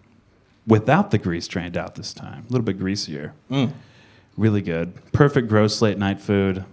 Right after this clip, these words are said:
Speaker 1: Loved it. I'm sorry, Dan.
Speaker 2: <laughs>
Speaker 1: I'm, I just feel bad that you didn't get to experience the level of pleasure that I did.
Speaker 2: Apology accepted.
Speaker 1: Now, we know what you've all been waiting for. To leave and go somewhere else.
Speaker 2: <laughs>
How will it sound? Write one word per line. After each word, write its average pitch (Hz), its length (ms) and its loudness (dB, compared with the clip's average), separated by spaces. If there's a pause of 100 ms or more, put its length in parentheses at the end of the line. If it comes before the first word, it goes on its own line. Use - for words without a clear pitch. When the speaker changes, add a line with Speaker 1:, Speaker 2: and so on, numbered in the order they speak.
(160)
Speaker 1:
Loved 101 300 -2
it. 95 40 2
I'm 92 140 -6
sorry, 180 300 0
Dan. 131 380 0 (500)
Speaker 2:
<laughs> - 520 -20
Speaker 1:
I'm, 117 320 -6 (100)
I 110 40 -4
just 120 180 -6
feel 156 100 2
bad 120 220 2
that 95 80 -2
you 92 80 -4
didn't 98 380 -6 (260)
get 147 140 0
to - 80 -2
experience 123 580 2
the 104 60 -2
level 101 280 2
of 90 80 -4
pleasure 95 360 0
that 90 140 -4
I 85 120 -2
did. 80 440 -8
Speaker 2:
Apology 143 520 2
accepted. - 180 -2
Speaker 1:
Now, 139 180 6
we 240 140 4
know 185 200 6
what 131 100 8
you've 101 200 2
all 110 140 6
been 92 180 2
waiting 87 260 -2
for. 76 400 -6 (400)
To - 200 4
leave 104 460 4
and 113 120 4
go 117 120 8
somewhere 107 380 4
else. 90 300 2
Speaker 2:
<laughs> 269 60 2